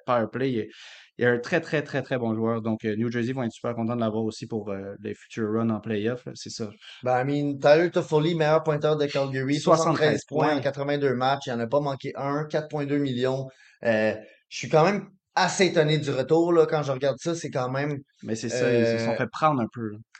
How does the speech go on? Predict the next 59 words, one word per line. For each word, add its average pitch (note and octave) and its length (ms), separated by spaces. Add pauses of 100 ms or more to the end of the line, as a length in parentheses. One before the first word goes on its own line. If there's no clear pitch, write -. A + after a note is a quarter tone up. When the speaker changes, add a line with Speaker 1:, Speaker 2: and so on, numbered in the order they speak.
(100)
Speaker 2:
tu D#3+ 80
sais, D#3 60
c'est - 80
comme C#3+ 180
un C#3 100
peu D#3+ 340
juste D3+ 280
comme, A#2 320
what? C#3 340 (160)
Genre, B2 300
je B2+ 60
me A#2 40
Speaker 1:
Ben C#3 120
Speaker 2:
semble, A#2 400
en - 40
tout - 80
cas, F3 80
Sharangovich F#3 540
avait E3 160
beaucoup D#3 280
de G#3+ 60
potentiel F3 380
il - 20
y D#3+ 40
a D3 60
deux D#3 200
saisons D3+ 480
quand D3+ 100
il C#3 80
est B2 80
arrivé C3 320
rookie. D3 460 (240)
Puis E3 160
on D3+ 60
dirait D3+ 220
que D3+ 60
depuis, D#3 300
il E3 80
a C3+ 40
comme C3 200
pas D#3+ 100
été D#3 80
capable C#3+ 420
de, C3+ 180 (480)
euh, G#2+ 280
remonter C#3 720
à C#3+ 80
ce C#3+ 120
niveau-là C3 380
de C3+ 60
performance. C#3+ 680 (320)
Parce C#3+ 240
que, F#3 160
en D3 160
fait, G3+ 240
quand G3 100
il F#3 100
a - 40
commencé, F3 760